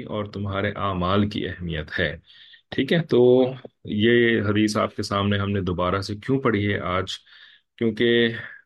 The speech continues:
अ, एक तो ये हदीस जो है वो इस चैप्टर के बिल्कुल शुरू में हज़रत थानवी रहमतुल्लाह अलैह ने नकल करी थी। ठीक है, तो जाहिर है बहुत ही,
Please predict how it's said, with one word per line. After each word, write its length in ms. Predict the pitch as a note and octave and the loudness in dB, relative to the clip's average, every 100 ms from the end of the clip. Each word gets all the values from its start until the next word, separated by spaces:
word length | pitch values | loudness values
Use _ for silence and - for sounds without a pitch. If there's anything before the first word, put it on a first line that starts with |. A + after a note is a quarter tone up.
| - | -8
अ, 480 | G#2 G2 F#2+ F#2+ G#2+ | -4 -4 -4 -4 -4
एक 100 | G#2+ | 0
तो 60 | A2+ | 2
ये 140 | A2 | 2
हदीस 300 | G2+ F#2+ G#2+ | 0 2 0
जो 160 | G#2 G#2 | 0 -2
है 60 | |
वो 340 | G2 G2 C3+ - _ | -2 -2 -4 -6 _
इस 160 | A#2 - - - - _ _ _ _ | -6 -4 -4 -4 -8 _ _ _ _
चैप्टर 540 | - A2 G#2+ - B2 B2 | 0 0 0 -2 0 0
के 160 | B2 A#2+ | -2 -2
बिल्कुल 420 | G#2+ A#2+ B2 C3+ | -2 -6 -4 -6
शुरू 440 | B2 - C#3 D#3 E3+ | -6 -6 0 2 2
में 140 | D3 | 2
हज़रत 300 | A2+ G2 G2+ G2+ | 0 -2 -2 -4
थानवी 240 | G2 G2+ | -4 -2
रहमतुल्लाह 420 | G2 F#2 F#2 F#2 | -2 -4 -8 -6
अलैह 200 | F2+ F#2 | -4 -2
ने 80 | G2+ | -2
नकल 280 | G2+ F#2 G2 | -2 0 -2
करी 240 | F2+ D2+ C#2+ | -2 -4 -6
थी। 180 | - C3 _ _ _ _ _ _ _ _ C3+ | -10 -16 _ _ _ _ _ _ _ _ -6
ठीक 100 | F3+ | -2
है, 60 | |
तो 120 | D#3+ | -2
जाहिर 260 | A2 G2+ G2+ | 0 2 2
है 160 | A#2 - _ - _ - | 0 -4 _ -20 _ -2
बहुत 240 | G2 G2 | 0 2
ही, 120 | G#2 | 0